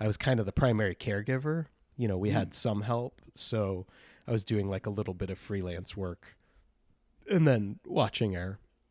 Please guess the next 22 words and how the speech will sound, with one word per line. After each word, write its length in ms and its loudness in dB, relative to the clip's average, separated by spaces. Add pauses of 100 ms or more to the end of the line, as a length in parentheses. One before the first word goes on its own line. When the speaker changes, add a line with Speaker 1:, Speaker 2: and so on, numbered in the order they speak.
(300)
Speaker 1:
our 120 -12
child, 600 -8
our 80 -2
daughter. 380 -2 (120)
And, 340 -4
um, 360 -6 (680)
so 340 0
then 240 0
this 440 0 (680)
is 180 -2
kinda 320 0
come, 380 0
came 220 10
along 500 4
at 140 -4
a 60 -2
good 280 -2 (240)
time 460 0
in 140 -2
terms 360 -6
of, 160 -12
like, 320 -10